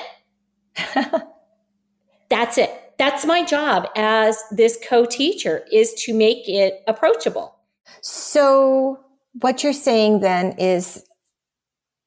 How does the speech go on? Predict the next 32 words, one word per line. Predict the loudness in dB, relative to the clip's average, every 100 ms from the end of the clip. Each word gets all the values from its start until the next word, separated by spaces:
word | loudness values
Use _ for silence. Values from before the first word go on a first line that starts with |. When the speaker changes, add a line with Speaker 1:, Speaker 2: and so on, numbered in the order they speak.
| _
Speaker 1:
the | -4
first | -2 0 0 -2
point | -2 -2 0
is | -4 -4
to | -4
get | -2 0 0 0
to | -4
know | 0 2 2 2 0
your | -2 -4
students | -4 -4 -2 -2 -4 -6 -12 -16 _ 0
and | 2 2
to | 0
be | 0 2
genuine | 0 2 2 2 2 0
in | 0 -2 -2
return | -4 -4 -4 -2 -4 -8 -14 -8
with | -8 -4
them. | -4 -4 -14 _ _
Speaker 2:
Mm-hmm. | -2 -2
Kids | -2 -10 _ _ -2
Speaker 1:
And | 0 2
Speaker 2:
are | 0
kids. | 2 0 2
They | 2
know | 4 2
if | 2
you're | -2
faking | 0 -2 -2 -4
it. | -4 -6 -10 _ _ _ _
Speaker 1:
Right. | -2 0 0 -4 -12 -18 _ _
And | 0 2
then | 0